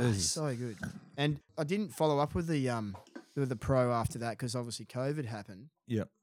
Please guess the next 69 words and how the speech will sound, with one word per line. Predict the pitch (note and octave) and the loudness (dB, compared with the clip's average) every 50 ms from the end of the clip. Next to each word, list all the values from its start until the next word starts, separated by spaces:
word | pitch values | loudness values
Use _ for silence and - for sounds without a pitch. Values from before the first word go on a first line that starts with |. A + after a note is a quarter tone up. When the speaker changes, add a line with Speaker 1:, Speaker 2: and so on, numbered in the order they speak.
| _ - - | _ -4 0
Speaker 2:
And | C#3+ C#3+ D3+ | 2 4 4
then | D3+ D3 C#3 - - - _ _ _ _ _ - | 4 4 2 -2 -6 -14 _ _ _ _ _ -4
they've | D3 D3+ D3 | -2 -2 2
rung | F3 F#3 F#3+ F#3 | 2 2 2 4
me | E3+ D3 | 4 2
up | C3 A2+ | 2 0
this | C3+ D#3 D#3 - | -2 -2 -2 0
time, | - E3 D3 C#3 C3 | 0 0 0 0 0
and | B2+ B2+ | 0 -2
they've | B2+ B2 | -2 0
said, | - - - C#3+ C#3+ C3+ | 0 0 0 0 0 0
um, | C3 B2 A#2 A2+ A2 G2+ G2+ _ _ _ _ _ _ _ - - | 0 -2 -2 -2 -4 -8 -10 _ _ _ _ _ _ _ -8 -4
they | A#2+ | -2
wanted | C3 C3 C3 A2+ | 0 0 0 0
to | B2 | -2
use | A#2+ A#2 A2+ | -2 -2 -2
local | A#2+ B2 B2 B2 - C3+ A2+ | -2 -2 -2 -2 -2 -6 -6
providers, | A#2+ A2+ A2 A#2 A2 A#2 C3 E3 A3 C4+ D4+ - - - _ - | -6 -8 -6 -4 -2 -2 -2 -2 -4 -6 -6 -6 -8 -8 _ -10
and | C#3 B2+ | -4 -2
they | C3 | 0
had, | C#3 D3 C#3 A#2+ A2+ A2 _ _ - | 2 2 2 0 -4 -10 _ _ -8
I | |
think | A#2 C#3+ D3+ | -6 -4 -2
they | D3+ | -2
had | B2+ A2+ | -4 -4
a | G#2+ | -4
few | - A#2+ G#2+ | -6 -8 -8
chiros | - A#2 A2+ A#2 A#2+ A#2+ A2+ G#2+ A2 | -6 -6 -4 -2 -2 -2 -2 -4 -6
last | A2+ A2 A2+ A#2 A2+ - - | -8 -8 -6 -6 -6 -6 -6
year, | A#2+ A2+ | -6 -6
and | A2+ A2+ | -6 -8
they | A2+ | -8
said | - - A2 | -8 -10 -10
they | A2 G#2 | -10 -12
just | G#2 G#2 - | -10 -12 -12
wanted | G#2+ G#2 G#2 G#2+ | -14 -14 -16 -18
to | G#2+ A2 _ _ | -20 _ _ _
progress | A2 A2+ A#2 A2+ A2+ - | -20 -16 -14 -12 -12 -12
to | - | -14
the | A#2+ A2+ | -16 -18
physio | - - C3 B2 B2+ C3 B2+ | -10 -8 -6 -4 -2 -2 -2
side | A#2+ - C#3 C3+ C#3 | -2 -2 -2 -2 -2
of | C#3 C#3 | -2 -2
it, | C3 - - C3+ | -4 -6 -8 -16
which | C3 B2 - - | -20 -18 -14 -10
sounded | - B2 A#2+ A#2+ A#2 | -10 -8 -8 -8 -8
pretty | - C3 B2 A#2 | -8 -8 -8 -8
cool. | - - C#3 C3+ C#3+ C#3 | -6 -4 -2 0 2 0
And | C3 A#2 A2 - _ - - | 0 -2 -4 -8 _ -4 0
Speaker 3:
Yep. | A2 G#2+ | 2 4
Speaker 2:
I | D#3+ | 4
don't | E3 D#3 | 4 4
have | D3+ D#3 C#3+ | 4 4 2
any. | C#3+ C#3+ C#3+ - | 2 0 0 4
I'm, | - - F#2 | 4 4 6
Speaker 1:
Mm. | F2+ D#3 | 6 6
Speaker 2:
I'm | D#3+ D#3 | 4 6
a | D3 | 6
manip | C3+ C3 C3+ D3 D#3 - | 4 4 4 2 2 2
s-, | - - - - - | 0 -2 -2 -4 -4
sports | - - - - D3+ D3+ D3 - | -6 -6 -4 0 0 0 2 2
physio. | - C#3+ B2 B2+ C3 C#3 | 0 0 2 2 2 2
I | C3+ | 2
click | - C#3+ C3+ B2+ | 2 0 0 0
and | A#2+ A#2 | -2 -2
crack | - B2 B2 - | -2 -2 -4 0
people, | - A#2+ B2+ B2+ A#2+ C3+ C3+ C3+ | 0 0 0 2 2 2 2 2
and, | A#2+ A2+ G#2 - - - _ _ _ _ _ _ _ _ _ _ _ _ - | 2 0 -2 -4 -8 -20 _ _ _ _ _ _ _ _ _ _ _ _ -6
um, | A#2+ A#2+ A#2+ A#2 A2+ A2+ A2+ | -4 -4 -2 -2 -2 -4 -6